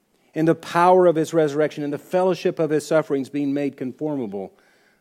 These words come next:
unto his death." A W Tozer put it this way,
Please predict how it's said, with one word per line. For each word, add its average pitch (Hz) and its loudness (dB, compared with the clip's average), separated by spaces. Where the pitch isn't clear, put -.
unto 117 -10
his 95 -8
death." 95 -10
A 123 -2
W 113 0
Tozer 117 -2
put 117 -6
it 104 -8
this 107 -12
way, 95 -10